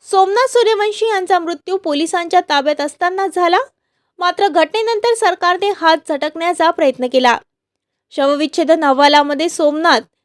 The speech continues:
यांचा मृत्यू गंभीर मारहाणीमुळे झाल्याचे स्पष्ट झाले. शवविच्छेदन अहवालामध्ये सोमनाथ यांचा मृत्यू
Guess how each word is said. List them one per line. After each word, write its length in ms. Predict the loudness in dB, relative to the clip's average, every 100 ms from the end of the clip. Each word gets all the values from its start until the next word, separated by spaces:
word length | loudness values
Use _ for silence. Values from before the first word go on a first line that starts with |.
| _
यांचा 380 | -2 -2 2 0
मृत्यू 340 | 0 -2 -2
गंभीर 420 | -2 -2 0 -2 -2
मारहाणीमुळे 760 | 0 0 -2 -6 -6 -4 -4
झाल्याचे 420 | -2 -2 -2 -4
स्पष्ट 380 | -8 -8 -4 -4
झाले. 300 | -2 -2 -2 -6 _ _ _ _ _ _ _ _
शवविच्छेदन 800 | 2 4 4 4 2 4 4 4
अहवालामध्ये 760 | 6 6 8 6 6 4 2 -2
सोमनाथ 500 | 0 -2 2 2 2
यांचा 260 | 2 2
मृत्यू 440 | 0 -2 -6 -6